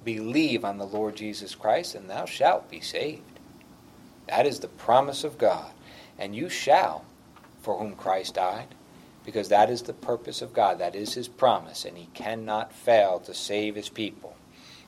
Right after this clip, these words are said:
"All who are his sheep, they hear Christ's mighty voice.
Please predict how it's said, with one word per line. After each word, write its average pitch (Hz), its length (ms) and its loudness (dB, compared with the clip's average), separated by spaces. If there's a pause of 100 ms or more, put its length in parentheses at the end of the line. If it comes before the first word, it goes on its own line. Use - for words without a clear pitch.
"All 185 380 8
who 208 160 4
are 220 180 10
his 214 100 4
sheep, 165 420 0 (360)
they 107 160 0
hear 165 500 2
Christ's 175 720 2
mighty 156 420 4
voice. 117 500 2